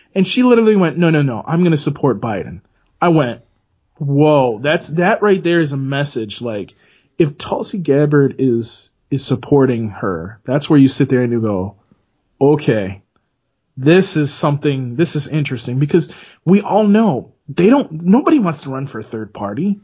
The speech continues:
because they know if they get in the middle of this and Trump loses, they're gonna get fucking re-, reamed up and down social media, and there's gonna be so many death threats against them that it's not even funny.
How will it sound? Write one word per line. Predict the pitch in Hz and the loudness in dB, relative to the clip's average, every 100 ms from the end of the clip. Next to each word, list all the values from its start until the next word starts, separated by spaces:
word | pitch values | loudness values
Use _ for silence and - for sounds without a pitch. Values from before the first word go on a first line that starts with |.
| _ - - | _ -20 -4
because | 151 - 220 | 0 2 4
they | 247 | 6
know | 247 294 285 247 | 8 8 6 4
if | 196 196 | 2 2
they | 214 | 2
get | 202 247 | 2 2
in | 214 | 2
the | |
middle | 151 160 185 214 | 0 -2 2 2
of | 208 | 2
this | 240 - | -2 -2
and | 156 | -6
Trump | - 185 123 | -2 -4 -4
loses, | 147 170 277 208 - - _ | -6 -6 -8 -12 -16 -20 _
they're | 120 202 | -2 4
gonna | 240 | 4
get | 156 131 | 4 0
fucking | - - 147 143 151 127 113 | -4 -2 -2 0 -2 -2 -2
re-, | 123 - | -2 -2
reamed | 147 143 175 175 143 135 | 0 4 6 6 4 0
up | 156 160 | -2 4
and | 180 | 6
down | 165 160 160 | 6 4 0
social | 151 160 147 | 0 -2 0
media, | 147 147 147 175 190 - - - _ | 0 0 0 -2 -2 -10 -20 -20 _
and | - 165 160 127 _ _ _ _ | -2 -2 -2 -10 _ _ _ _
there's | 160 196 | 2 4
gonna | 226 | 4
be | 196 | 4
so | 180 - 196 | 2 2 4
many | 185 | 4
death | 156 170 | 4 -2
threats | - 175 175 | 0 -2 -2
against | 165 170 | -4 -4
them | - 156 | -4 -4
that | 139 | -4
it's | - | -4
not | 160 156 | -2 -2
even | 139 | -4
funny. | 127 156 135 82 | -4 -2 -2 -4